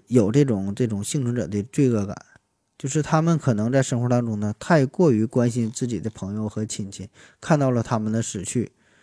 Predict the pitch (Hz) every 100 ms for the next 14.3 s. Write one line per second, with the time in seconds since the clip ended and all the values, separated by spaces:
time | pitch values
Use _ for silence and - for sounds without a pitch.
0 | _ _ _ _ _ _ - 120 135 127
1 | - 120 127 82 120 127 127 117 131 113
2 | 110 113 110 101 110 113 98 107 107 -
3 | 135 113 117 113 104 - 117 117 107 80
4 | 110 107 107 - 98 113 - - 120 120
5 | 120 135 98 92 113 120 107 101 123 123
6 | - _ - - - - - 139 135 151
7 | 143 117 127 143 135 135 135 131 127 170
8 | 175 117 101 107 202 73 131 127 _ _
9 | - _ _ _ - 170 165 165 208 160
10 | 113 107 101 120 117 113 - 123 113 117
11 | 120 107 - 127 113 92 101 104 110 139
12 | 113 110 127 120 120 135 117 110 101 104
13 | 101 131 120 113 110 101 - 113 107 123
14 | 117 104 98